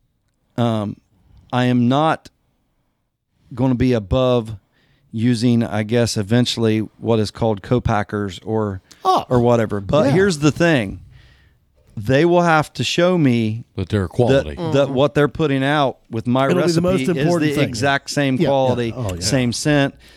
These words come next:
Speaker 1: same everything. Before
Speaker 2: Oh,
Speaker 1: that,
Speaker 2: as
Speaker 1: before that
Speaker 2: businesses
Speaker 1: deal
Speaker 2: grow, that
Speaker 1: ever
Speaker 2: happens,
Speaker 1: goes
Speaker 2: but
Speaker 1: down.
Speaker 2: you'll be the guy that goes in there and
Speaker 1: I'll be
Speaker 2: samples
Speaker 1: the
Speaker 2: it and says, "This is it,"
Speaker 1: Q C
Speaker 2: you know?
Speaker 1: guy
Speaker 2: Yeah,
Speaker 1: that
Speaker 2: yeah,
Speaker 1: they don't
Speaker 2: yeah.
Speaker 1: wanna see
Speaker 2: <laughs> Yeah,
Speaker 1: because
Speaker 2: yeah.
Speaker 1: I am so picky.
Speaker 2: Yeah.
Speaker 1: That is
Speaker 2: Yeah.
Speaker 1: another, that is another part, I think, of my products.
Speaker 2: Yeah.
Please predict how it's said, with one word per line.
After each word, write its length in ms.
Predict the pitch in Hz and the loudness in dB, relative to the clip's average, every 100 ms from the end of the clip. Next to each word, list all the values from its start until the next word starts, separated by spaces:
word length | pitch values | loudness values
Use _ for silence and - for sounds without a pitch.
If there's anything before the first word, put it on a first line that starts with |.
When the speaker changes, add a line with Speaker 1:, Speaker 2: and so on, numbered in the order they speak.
| - | -14
Speaker 1:
same 320 | - 139 131 | -2 0 2
everything. 520 | 147 143 - 120 113 | 2 2 0 -4 -2
Before 320 | 117 - 147 | -2 0 2
Speaker 2:
Oh, 60 | 233 | 2
Speaker 1:
that, 120 | 139 | 2
Speaker 2:
as 100 | 156 | 0
Speaker 1:
before 380 | 131 226 185 160 | 0 -2 0 0
that 120 | 147 | 0
Speaker 2:
businesses 100 | 151 | -2
Speaker 1:
deal 160 | 143 147 | 0 0
Speaker 2:
grow, 80 | 143 | 0
that 60 | 143 | 0
Speaker 1:
ever 120 | 143 | 0
Speaker 2:
happens, 180 | 214 135 | 0 0
Speaker 1:
goes 120 | 104 | 0
Speaker 2:
but 100 | 123 | -2
Speaker 1:
down. 180 | 127 117 | 0 0
Speaker 2:
you'll 180 | 202 247 | 0 0
be 160 | 202 | -2
the 160 | 151 135 | 0 -2
guy 400 | 113 95 87 107 - - - _ | -4 -8 -10 -12 -16 -20 -20 _
that 180 | 123 127 | -4 -2
goes 260 | 127 139 120 | 2 2 0
in 120 | 120 | -2
there 140 | 113 | -2
and 80 | 101 | 2
Speaker 1:
I'll 60 | 120 | 2
be 100 | 135 | 4
Speaker 2:
samples 220 | 127 120 | 4 4
Speaker 1:
the 60 | 135 | 2
Speaker 2:
it 60 | |
and 100 | 123 | -2
says, 240 | 123 139 113 | 0 0 2
"This 200 | 131 123 | -2 -2
is 160 | 110 107 | -4 -2
it," 20 | |
Speaker 1:
Q 200 | 156 135 | 0 0
C 240 | - 147 | -2 0
Speaker 2:
you 80 | 143 | 0
know? 60 | 123 | 0
Speaker 1:
guy 220 | 127 127 | 0 2
Speaker 2:
Yeah, 100 | 123 | 2
Speaker 1:
that 120 | 117 190 | 0 0
Speaker 2:
yeah, 80 | |
Speaker 1:
they 140 | - 127 | 0 0
don't 180 | 131 - | 0 0
Speaker 2:
yeah. 140 | - | 0
Speaker 1:
wanna 160 | 131 127 | 0 0
see 340 | - 139 135 | 0 0 2
Speaker 2:
<laughs> 20 | 131 | 0
Yeah, 120 | 156 | 0
Speaker 1:
because 300 | 131 127 113 | 0 0 0
Speaker 2:
yeah. 120 | - | 0
Speaker 1:
I 80 | 135 | 2
am 140 | 127 | 2
so 300 | 117 - 131 | 0 0 0
picky. 560 | 127 - 123 117 104 92 _ _ _ | 0 -2 -2 -4 -6 -8 _ _ _
Speaker 2:
Yeah. 240 | 123 107 90 _ 123 | -6 -4 -6 _ -2
Speaker 1:
That 180 | 135 | 0
is 80 | 135 | 2
Speaker 2:
Yeah. 60 | 131 | 2
Speaker 1:
another, 340 | 139 135 131 | 2 2 0
that 180 | 123 143 | 0 0
is 120 | 139 | 0
another 280 | 135 135 135 | 0 0 0
part, 360 | - 135 123 - - | 0 0 -2 -4 -6
I 80 | 117 | -4
think, 240 | 127 120 | -2 -2
of 160 | 123 107 | -2 -2
my 160 | 117 | -2
products. 640 | - 123 123 123 127 - - _ _ | 0 0 2 0 -2 -8 -16 _ _
Speaker 2:
Yeah. 180 | 104 82 | -14 -14